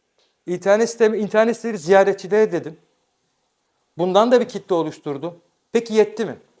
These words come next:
Hayır. Peki bu işi bir level daha yukarı çıkartalım mı? Benim internet sitemin ismi cemklinik nokta com, igeme nokta com, igeme akademi nokta com slash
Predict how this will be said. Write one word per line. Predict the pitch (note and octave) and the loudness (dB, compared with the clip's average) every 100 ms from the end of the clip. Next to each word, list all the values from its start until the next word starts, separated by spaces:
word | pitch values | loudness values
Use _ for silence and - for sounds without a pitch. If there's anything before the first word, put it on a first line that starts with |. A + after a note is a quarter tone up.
| _ _ _ | _ _ _
Hayır. | F3+ F3+ C3 - _ _ _ _ - | 4 4 4 -6 _ _ _ _ -8
Peki | B3 A#3 E3 | -8 -8 -8
bu | C4 | -8
işi | - G#3 C#4 | -8 -10 -6
bir | C#4+ | 0
level | C4 A#3+ | 0 0
daha | A3 | -2
yukarı | A3 A3 G#3 | -4 -2 -6
çıkartalım | - G#3+ G#3 A3 A#3+ C#3 | -4 -2 -2 -2 -6 -10
mı? | - _ _ _ _ _ _ _ _ _ _ _ _ _ _ _ | -16 _ _ _ _ _ _ _ _ _ _ _ _ _ _ _
Benim | A#3 B3+ A#3 | -4 -2 -2
internet | A3+ A3 F#3+ D#3+ | -2 -2 -4 -8
sitemin | - F3 D3+ - | -6 -6 -6 -12
ismi | - - C#3+ F#3 _ _ _ _ _ _ _ _ _ C#3+ | -14 -12 -14 -14 _ _ _ _ _ _ _ _ _ -6
cemklinik | E3 F#3+ - D3 B2+ A#2+ - | 0 0 -2 -10 -12 -12 -10
nokta | D3+ - E3+ E3 | -8 -6 -8 -6
com, | C3 G2 _ _ - | -8 -8 _ _ -14
igeme | F3 A3+ G#3+ F#3 | 0 0 2 -2
nokta | E3 - F3 | -4 -4 -4
com, | C#3+ G#2+ - | -6 -8 -14
igeme | D3 F#3+ | -4 -2
akademi | F#3 F3+ D#3+ F3 | -2 -4 -8 -8
nokta | D#3+ - D#3+ - | -10 -10 -12 -12
com | A#2 _ _ _ _ _ _ _ _ _ _ _ | -20 _ _ _ _ _ _ _ _ _ _ _
slash | - - - B3+ A#3 A3+ - - | -14 -8 2 6 6 4 -4 -14